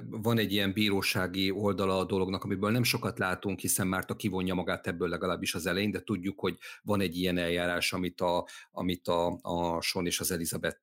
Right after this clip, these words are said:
ö, tolnak, e-, együtt, és közben van egy másik ág, ami arról szól, hogy, hogy ezzel párhuzamosan hogyan hullik szét a, a, a kapcsolata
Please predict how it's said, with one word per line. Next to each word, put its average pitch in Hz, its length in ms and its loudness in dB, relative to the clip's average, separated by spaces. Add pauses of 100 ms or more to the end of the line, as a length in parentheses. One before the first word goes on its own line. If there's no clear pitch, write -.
ö, 87 260 0
tolnak, 82 460 -2 (180)
e-, 90 100 0
együtt, 104 500 2 (200)
és - 160 0
közben 117 240 0
van 120 100 2
egy 98 80 2
másik 104 360 0
ág, 98 100 -2
ami 101 140 2
arról 92 400 2
szól, 107 400 2
hogy, 101 260 0 (200)
hogy 98 180 -2
ezzel 95 240 2
párhuzamosan 95 600 -2
hogyan 90 280 -2
hullik 87 340 -2
szét 87 460 0
a, 90 280 0 (400)
a, 87 220 0 (320)
a 85 260 -4
kapcsolata 90 840 -4